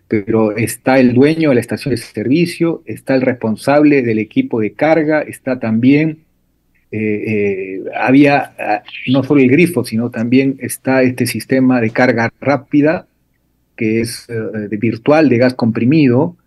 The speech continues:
que también tiene que tener la certificación respectiva. Existe, eh, obligación, no solo del seguro, no solo de,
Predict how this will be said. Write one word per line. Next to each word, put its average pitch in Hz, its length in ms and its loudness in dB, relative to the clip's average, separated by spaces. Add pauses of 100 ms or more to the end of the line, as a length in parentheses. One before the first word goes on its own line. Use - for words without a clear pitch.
(300)
que 113 120 -8
también 120 520 0
tiene 135 220 0
que 120 100 -4
tener 123 360 -2
la 120 180 -2
certificación 120 880 -2
respectiva. 117 800 0 (560)
Existe, 160 1040 0
eh, 107 220 -2
obligación, 110 920 0
no 123 180 0
solo 156 320 4
del 120 140 2
seguro, 120 580 0 (920)
no 131 180 -4
solo 156 420 2
de, 135 540 0